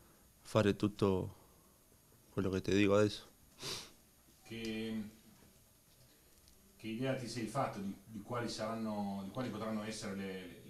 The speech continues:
Speaker 2: i tuoi spazi, le, le, le tue opportunità in questa squadra?
Speaker 1: Non lo so, quello sì. Magari se lo, se lo puedo mandare al mister. Io, come ogni, ogni uno de,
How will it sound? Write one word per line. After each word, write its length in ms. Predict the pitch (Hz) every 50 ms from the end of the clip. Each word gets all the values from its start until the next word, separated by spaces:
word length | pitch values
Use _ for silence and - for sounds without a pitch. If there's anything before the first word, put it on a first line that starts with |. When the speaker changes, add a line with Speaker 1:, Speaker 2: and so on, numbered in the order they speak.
| 98 95 - -
Speaker 2:
i 40 | -
tuoi 160 | - 107 101
spazi, 500 | 98 - - 95 92 92 - - 101 92
le, 220 | 92 92 90 90
le, 200 | 87 87 87 -
le 120 | 104 95 -
tue 160 | - 107 110
opportunità 640 | 101 - 101 95 - - 90 92 85 - 101 98
in 100 | 98 92 -
questa 240 | 98 - - -
squadra? 440 | - - - - - - - - - - - - - - - - - _ _ _ _ _ _ _ _ - - - - - - - - - - - - -
Speaker 1:
Non 220 | 117 107 104 101
lo 80 | 95 90
so, 340 | - - 98 87 82 - - -
quello 240 | - - 104 95 90
sì. 200 | - - 85 82 - - - - - - - - - - - - - - - - - -
Magari 360 | 117 101 104 104 104 101 98
se 160 | 95 - 104
lo, 420 | 95 98 95 92 90 92 92 90 92
se 120 | 92 - -
lo 100 | 92 92
puedo 220 | - - 101 101 95
mandare 300 | 98 95 98 98 101 98
al 80 | 92
mister. 420 | 101 104 107 101 - - - - - - - _ _ _ - _
Io, 420 | - 101 101 95 90 90 98 98 - - - - - - - - - - - - - - - - -
come 880 | - 107 95 95 95 95 92 92 90 90 92 95 95 95 95 95 95 95 - - - - - - - - -
ogni, 480 | - 101 104 104 104 101 101 98 98
ogni 240 | 101 104 107 104 98
uno 280 | 101 107 110 110 107 101
de, 440 | 95 95 92 92 95 95 95 98